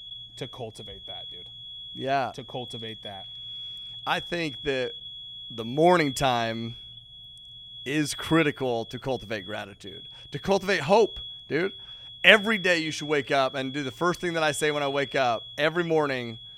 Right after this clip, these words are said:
Speaker 2: "Today's gonna be a great day or amazing day." I say one, one of the two. "Today's gonna be a great day. Today's gonna be an amazing day." The other day, I was freaking beat up. I was so tired. It was on
Speaker 1: Mm-hmm.
Speaker 2: Monday.
Speaker 1: Yeah.
Speaker 2: And guess what? I didn't say it.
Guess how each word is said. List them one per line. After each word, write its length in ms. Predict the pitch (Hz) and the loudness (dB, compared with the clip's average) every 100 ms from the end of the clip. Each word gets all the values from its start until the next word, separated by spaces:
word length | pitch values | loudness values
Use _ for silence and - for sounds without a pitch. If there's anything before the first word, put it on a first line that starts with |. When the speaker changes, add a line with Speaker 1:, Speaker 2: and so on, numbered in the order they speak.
| - - | -20 -8
Speaker 2:
"Today's 260 | 143 131 113 | -2 0 -2
gonna 120 | 127 | -6
be 80 | 117 | -6
a 20 | |
great 220 | 110 104 | -6 -8
day 260 | 104 92 - - - - - - 156 | -8 -10 -10 -10 -10 -10 -10 -6 4
or 160 | 160 | 6
amazing 420 | 151 139 123 113 | 6 2 -2 -6
day." 160 | 98 85 | -8 -8
I 40 | - | -6
say 200 | - 123 | -4 -4
one, 260 | 123 120 113 | -4 -4 -6
one 100 | 117 | -8
of 60 | 107 | -8
the 40 | |
two. 100 | 107 101 | -8 -6
"Today's 280 | 143 160 135 | 0 0 0
gonna 100 | 139 | -4
be 80 | |
a 20 | 123 | -4
great 200 | 123 113 | -6 -6
day. 120 | 104 | -10
Today's 280 | 110 143 131 | 0 0 2
gonna 140 | 139 | -2
be 80 | 127 | 0
an 60 | 120 | -2
amazing 280 | 117 113 | -4 -4
day." 240 | 113 104 90 - - - - - - - - - - | -6 -6 -8 -12 -12 -10 -6 -4 -6 -12 -16 -12 2
The 140 | 151 | 4
other 140 | 160 | 6
day, 440 | 156 185 233 180 170 - | 8 8 10 6 2 0
I 120 | 160 | 0
was 240 | 147 139 113 - - | 0 -2 -6 -12 -4
freaking 360 | 151 127 117 101 | -4 -2 -8 -4
beat 400 | 165 175 - - - - - - | -2 -2 -6 -12 -12 -12 -8 -2
up. 280 | 135 117 - | -2 -2 -6
I 60 | 131 | -6
was 160 | 127 120 | -4 -4
so 420 | - - 165 151 | -4 2 2 2
tired. 440 | - 135 117 104 | 2 2 2 -2
It 40 | 117 | -4
was 140 | 120 | -2
on 100 | 131 | -2
Speaker 1:
Mm-hmm. 60 | 127 | 2
Speaker 2:
Monday. 460 | 135 135 117 90 - - | 0 0 -2 -4 -8 -10
Speaker 1:
Yeah. 200 | 131 120 - - | -8 -8 -8 -8
Speaker 2:
And 120 | 117 | -4
guess 180 | 139 147 | -2 0
what? 140 | 151 | 0
I 120 | 127 | 0
didn't 280 | 127 151 147 | -2 -4 -4
say 260 | - 160 | 0 2
it. 120 | 131 | 2